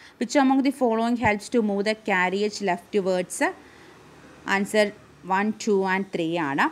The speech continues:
While typing, two spaces are to be provided after answer one and two. ഓക്കെ, ഇത് കഴിഞ്ഞിട്ട് നമുക്ക് മാത്സും ഉണ്ട്, ആ, സോറി,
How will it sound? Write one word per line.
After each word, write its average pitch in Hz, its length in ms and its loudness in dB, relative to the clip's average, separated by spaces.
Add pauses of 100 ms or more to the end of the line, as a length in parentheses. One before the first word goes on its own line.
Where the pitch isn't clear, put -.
(340)
While 220 180 2
typing, 233 440 2 (100)
two 247 140 0
spaces 196 560 -2 (160)
are 185 100 -2 (100)
to 220 120 0
be 214 80 0
provided 185 640 -2 (180)
after 254 260 -4 (640)
answer 185 260 -4 (460)
one 175 160 -4 (120)
and 175 120 -6 (100)
two. - 120 -6 (720)
ഓക്കെ, 214 100 -2
ഇത് 220 140 2
കഴിഞ്ഞിട്ട് 208 380 2
നമുക്ക് 208 300 0 (120)
മാത്സും 214 540 -2
ഉണ്ട്, 175 180 -4
ആ, 170 140 -2
സോറി, 180 220 0